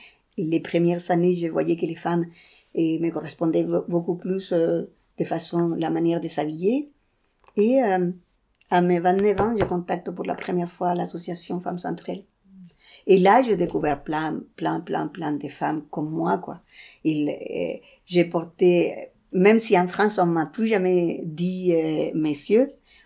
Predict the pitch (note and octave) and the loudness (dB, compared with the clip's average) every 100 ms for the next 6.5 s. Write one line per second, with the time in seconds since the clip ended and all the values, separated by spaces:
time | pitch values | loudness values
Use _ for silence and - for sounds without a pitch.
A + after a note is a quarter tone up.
0 | _ F#3+ E3 D#3+ E3 E3 F3 F3+ G3 C4 | _ 0 2 2 0 4 4 4 6 4
1 | C#4+ - - F3 F3 F3 E3+ E3 F#3+ - | 4 -2 -2 2 2 2 0 0 -4 -2
2 | F3+ E3+ F#3 F3+ F3 E3+ D#3+ D#3 D#3+ D3 | 0 2 4 6 8 6 2 -2 0 -2
3 | D#3 A3+ B3 G#3+ G3 F#3+ A3+ F4+ F4+ A#3+ | -2 0 0 -2 -2 4 6 4 2 -2
4 | A3 G#3 - G#3+ - A3 G3 G3 G3 F3+ | -2 -8 -6 -4 -2 -2 2 2 2 -2
5 | F#3+ - D4+ G#3+ G#3+ - - - G#3+ G#3 | -2 2 2 2 -4 -14 -18 2 4 8
6 | A#3 B3 G#3+ G3+ G3+ | 6 8 4 4 -2